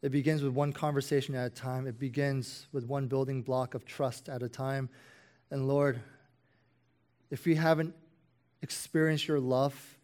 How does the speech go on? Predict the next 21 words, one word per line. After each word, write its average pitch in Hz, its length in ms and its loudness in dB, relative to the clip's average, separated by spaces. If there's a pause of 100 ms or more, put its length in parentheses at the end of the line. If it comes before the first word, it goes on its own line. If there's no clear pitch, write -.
(680)
I 139 40 -4
pray 160 180 2
that 156 120 4
you 156 100 2
would 151 100 4
lead 143 240 4
us 127 160 2
every 135 220 0
day 113 340 -2 (1200)
to - 80 -4
go 135 100 2
deeper 127 560 0 (800)
into 139 240 -2
your 151 200 4 (120)
romantic, 143 920 2
divine 135 640 0
love 123 220 0
letters 120 280 -4
we 123 80 -8
call 123 220 -10
Scripture. - 560 -12